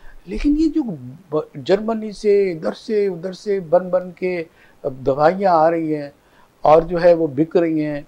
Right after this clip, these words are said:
आपको तो आसानी हो गई हो कि एक formula दवा है, लेकिन उधर तो, उधर तो बहुत खर्चा हो रहा है। दो सौ अरब रुपए क-, खर्च किए जाते हैं इस शोबे में,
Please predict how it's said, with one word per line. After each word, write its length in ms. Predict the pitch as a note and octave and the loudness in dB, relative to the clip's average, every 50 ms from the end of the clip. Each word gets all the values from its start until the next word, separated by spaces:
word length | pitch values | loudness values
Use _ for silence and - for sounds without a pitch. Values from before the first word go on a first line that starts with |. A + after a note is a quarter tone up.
| _ _ _ _ _ - | _ _ _ _ _ 0
आपको 300 | - - - - - F3+ | 2 2 2 2 0 -2
तो 160 | D#3 - F3 | 0 4 6
आसानी 440 | D#3+ C#3+ C3+ C3 - D#3+ D#3 D#3+ F3 | 8 8 6 6 4 4 2 2 2
हो 160 | F3 E3+ D#3+ | -2 -2 -2
गई 140 | D#3 D#3+ E3 | -2 -2 -2
हो 180 | E3 E3 E3 D#3+ | -2 -2 -4 -2
कि 120 | D#3 E3 | -2 -2
एक 100 | D3 - | -4 -2
formula 420 | - - C#3+ C#3+ C#3+ D3 D#3 D3+ | 0 2 2 2 2 0 -4 -4
दवा 300 | D3 C#3 C#3 C3+ C#3 C#3+ | -2 -2 -2 -2 -2 -2
है, 200 | C#3+ C#3+ C3+ C3+ - - - _ _ _ _ _ - | -4 -6 -10 -14 -16 -20 -20 _ _ _ _ _ -10
लेकिन 640 | C3 C#3 D3 E3 D#3+ - A#3+ B3 A#3+ - - A#3+ - - _ _ _ - - - - B2 | -6 -2 -2 -2 -2 -2 -6 -6 -6 -6 -8 -10 -12 -16 _ _ _ -20 -20 -20 -14 -10
उधर 300 | C3 C3+ B2+ G3 B3 C4+ | -8 2 4 4 4 4
तो, 220 | C4+ - E4+ C#4+ C#4 | 2 -2 -2 -2 0
उधर 340 | B3 A3 F#3 D#3+ D3+ G#3 | 0 0 0 2 2 2
तो 140 | A3 - F4 | 2 2 -4
बहुत 260 | A3 A3 C4 C#4+ - | 0 2 2 0 2
खर्चा 320 | - - A#3 G3+ - G#3 F3 | 0 -2 -2 0 2 4 4
हो 80 | D3+ | 4
रहा 120 | C3+ B2 A#2 | 4 2 -2
है। 80 | A#2 - _ - - - - - - | -6 -12 _ -14 -12 -12 -12 -10 0
दो 200 | C3 F#3+ B3 C#4+ | 4 4 4 4
सौ 160 | C4+ - D4+ D4+ | 2 0 2 4
अरब 340 | B3+ G#3+ G#3+ A#3 B3+ B3 | 6 6 8 6 6 4
रुपए 480 | C4+ C4 A#3 - C4 B3+ B3+ B3+ B3 A#3+ | 2 -4 2 4 4 4 6 4 2 2
क-, 220 | A#3+ - - G#3 - | 0 -4 -8 -8 -6
खर्च 300 | - - G3 G3 G3 - | 2 2 2 2 2 -4
किए 160 | - G#3 G3+ | -6 -6 -2
जाते 300 | F#3 G3+ F#3+ F#3 F#3 - | 2 2 2 2 2 -2
हैं 80 | D4+ D#4+ | -2 -2
इस 100 | D#4 C4+ | 0 -2
शोबे 420 | - - - A3+ G#3+ G3+ A3+ A3+ | -2 2 4 4 4 4 2 -2
में, 260 | G#3+ A3 A3 G3 D#3 | -4 -4 -4 -4 -4